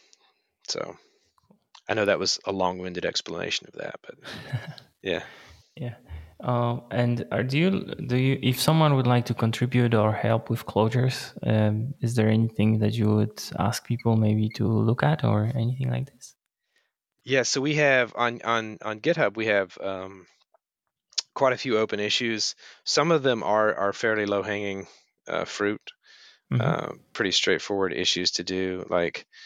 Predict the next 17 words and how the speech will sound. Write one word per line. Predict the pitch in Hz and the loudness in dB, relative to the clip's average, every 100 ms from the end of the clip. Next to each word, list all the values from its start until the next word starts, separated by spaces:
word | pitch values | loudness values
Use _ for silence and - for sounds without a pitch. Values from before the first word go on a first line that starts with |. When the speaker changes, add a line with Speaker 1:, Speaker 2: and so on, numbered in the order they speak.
| - _ _ | -20 _ _
Speaker 1:
um, | - 85 87 - 87 _ _ _ _ | -4 -2 -2 -6 -10 _ _ _ _
you | - 95 80 | -16 -10 -8
know, | 80 - _ _ _ _ _ _ 60 65 | -10 -14 _ _ _ _ _ _ -20 -20
my, | 107 101 - 95 - | -10 -10 -10 -14 -4
like | 120 95 - - - | -4 -4 -16 -12 0
right | 131 | 0
now, | 123 117 117 120 | 2 0 2 2
I, | 107 | 2
I | 117 | 0
know | 107 117 117 | 0 0 0
there's | 113 107 | -2 -4
an | |
issue | 107 - 110 | -4 -2 0
out | 98 | 0
there. | 104 101 98 - | 0 -4 -4 0
Right | 123 113 | 0 2
now, | 117 113 110 | 2 2 0